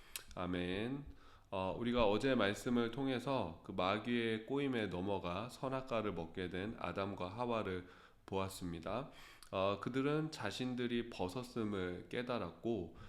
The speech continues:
하나님의 말씀을 어긴 것이, 어, 죄책감으로 다가오게 되었죠. 그래서,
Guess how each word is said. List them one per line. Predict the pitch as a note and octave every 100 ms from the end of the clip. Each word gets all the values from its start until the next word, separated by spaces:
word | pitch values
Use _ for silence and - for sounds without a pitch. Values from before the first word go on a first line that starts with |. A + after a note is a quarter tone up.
| - -
하나님의 | D#3 D3 D3 C3+ A#2+ F#2+
말씀을 | F2 F#2 - A2 G#2 A2+ D#3+ - - -
어긴 | E2+ G2 B2+ B2
것이, | A#2 G#2 - B2+ C#3 E3+ - -
어, | - F2 E2+
죄책감으로 | - F#2+ B2+ A#2+ A2+ G#2 F#2+ F2+
다가오게 | F2+ F2+ F#2 F#2 F2+ F2
되었죠. | F2 F2 E2+ E2 F#2 C#3+
그래서, | - F#2 G#2 A2 C#3+